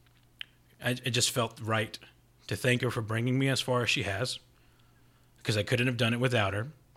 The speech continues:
And I also asked her to keep working in me, because me on my own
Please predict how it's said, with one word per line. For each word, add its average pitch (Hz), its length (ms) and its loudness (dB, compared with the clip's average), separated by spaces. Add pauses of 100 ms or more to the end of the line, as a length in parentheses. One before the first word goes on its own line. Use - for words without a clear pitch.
(640)
And 110 500 4 (540)
I 117 80 4
also 113 280 4
asked 117 240 4
her - 40 2
to 117 80 -2
keep - 180 -2
working 139 380 2
in 98 120 0
me, 95 260 -8 (920)
because 104 680 -2 (1120)
me 120 220 6
on 113 100 2
my 104 180 2
own 113 380 4